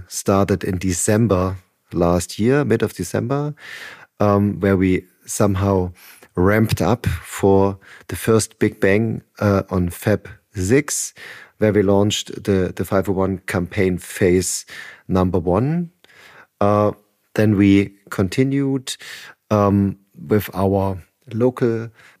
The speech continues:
produced content after we used the global assets. So we had a huge campaign, uh, with a lot of diverse and a huge variety of, of several assets that we could use.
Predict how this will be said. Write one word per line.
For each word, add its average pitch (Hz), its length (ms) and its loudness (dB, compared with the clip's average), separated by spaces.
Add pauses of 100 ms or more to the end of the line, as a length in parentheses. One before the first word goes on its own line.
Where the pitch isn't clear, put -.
(100)
produced 98 840 -2
content 165 640 -2 (480)
after 104 280 0
we 95 120 2
used 90 580 -2
the - 80 -6
global 87 560 -2
assets. 87 400 -8
So 98 100 -10
we 90 80 -6
had 92 100 -6
a 95 40 -6
huge 110 280 -4
campaign, 92 580 -4 (360)
uh, 90 280 -2 (240)
with 92 280 -10 (220)
a 110 60 -4
lot 101 240 -2
of - 360 -6 (440)
diverse 92 560 0
and 92 300 -6 (120)
a 101 60 -8
huge 135 280 4
variety 78 580 -6
of, - 220 -12
of - 140 -14 (100)
several 87 680 -4
assets 90 360 -10
that - 160 -16
we - 60 -14
could - 180 -14
use. 101 240 -10